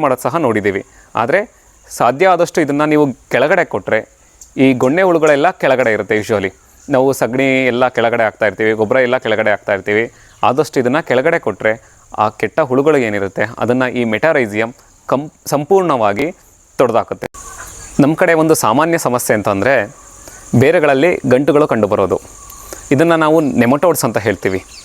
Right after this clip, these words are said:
ಸಾಮಾನ್ಯವಾಗಿ ಈ ಗಂಟುಗಳು ಆದಾಗ ಗಿಡಗಳು ಸ-, ಸಂಪೂರ್ಣವಾಗಿ ಸತ್ತೋಗ್ತವೆ. ಅಕಸ್ಮಾತ್ ಗಿಡಗಳು ಬದುಕಿದ್ರೂ ಸಹ ಅದು ತುಂಬ ಇಳುವರಿ ಕಡಿಮೆ ಆಗಿರುತ್ತೆ. ನೀವು ಕೆಲವು ಸಲ ಕ್ಯಾರೆಟಲ್ಲಿ ಗಮನಿಸಿರ್ಬೋದು, ಅದು ಆ ಕಡೆ ಈ ಕಡೆ ಎಲ್ಲ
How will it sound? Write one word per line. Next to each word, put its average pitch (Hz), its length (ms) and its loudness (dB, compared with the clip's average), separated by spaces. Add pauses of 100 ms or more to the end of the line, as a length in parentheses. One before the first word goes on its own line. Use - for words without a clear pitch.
(400)
ಸಾಮಾನ್ಯವಾಗಿ 170 600 2 (140)
ಈ 135 40 4
ಗಂಟುಗಳು 135 400 2
ಆದಾಗ 120 320 2 (640)
ಗಿಡಗಳು 160 320 4
ಸ-, - 220 -4 (280)
ಸಂಪೂರ್ಣವಾಗಿ 151 600 2
ಸತ್ತೋಗ್ತವೆ. 131 760 0 (760)
ಅಕಸ್ಮಾತ್ 156 480 0
ಗಿಡಗಳು 151 340 4
ಬದುಕಿದ್ರೂ 135 440 2
ಸಹ 135 120 -2 (1600)
ಅದು 139 160 4 (500)
ತುಂಬ 196 380 4
ಇಳುವರಿ 147 280 4
ಕಡಿಮೆ 110 200 0
ಆಗಿರುತ್ತೆ. 101 320 -2
ನೀವು 135 140 2
ಕೆಲವು 143 180 2
ಸಲ 151 100 4 (560)
ಕ್ಯಾರೆಟಲ್ಲಿ 151 460 2
ಗಮನಿಸಿರ್ಬೋದು, 117 560 2 (380)
ಅದು 127 100 4 (120)
ಆ - 20 4 (100)
ಕಡೆ 147 120 2 (100)
ಈ - 80 0
ಕಡೆ 143 200 2
ಎಲ್ಲ 143 100 2